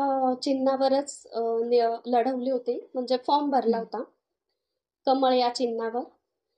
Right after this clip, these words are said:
Speaker 1: तर, अ, जिल्हा चिटणीस म्हणून मी जे काम केलं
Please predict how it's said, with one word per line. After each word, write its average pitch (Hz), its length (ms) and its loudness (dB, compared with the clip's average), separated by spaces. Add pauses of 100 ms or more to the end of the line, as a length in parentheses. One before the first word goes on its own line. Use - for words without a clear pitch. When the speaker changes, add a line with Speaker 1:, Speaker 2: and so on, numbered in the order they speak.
(380)
Speaker 1:
तर, 285 320 2
अ, 277 220 4
जिल्हा 311 300 4
चिटणीस 320 460 2
म्हणून 311 280 -4
मी 311 120 2
जे 320 120 2
काम 311 320 4
केलं 254 340 4